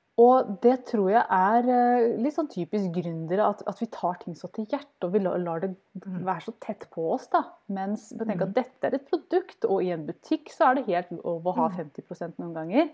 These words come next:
Speaker 1: Og derfor så kan
Speaker 2: Mm.
Speaker 1: du også gjøre det. Det er helt OK. Og jeg har
Speaker 2: Mm.
Speaker 1: faktisk til gode å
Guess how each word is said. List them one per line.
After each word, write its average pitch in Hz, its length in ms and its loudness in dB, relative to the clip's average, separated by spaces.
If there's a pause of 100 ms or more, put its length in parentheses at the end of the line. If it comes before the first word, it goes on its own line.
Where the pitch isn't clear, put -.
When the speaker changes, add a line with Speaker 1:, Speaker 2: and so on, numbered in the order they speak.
(180)
Speaker 1:
Og 185 60 -6
derfor 175 220 0
så 269 100 -2
kan 202 140 -2
Speaker 2:
Mm. 285 60 4
Speaker 1:
du 220 120 2
også 175 240 -2
gjøre 156 220 -2
det. 165 80 -6
Det 220 100 -4
er - 200 -8
helt 185 140 -12
OK. - 220 -10
Og - 580 -6
jeg 208 60 6
har 240 80 6
Speaker 2:
Mm. 254 80 -4
Speaker 1:
faktisk 208 480 -6
til 247 160 -6
gode 226 580 0
å 247 160 -2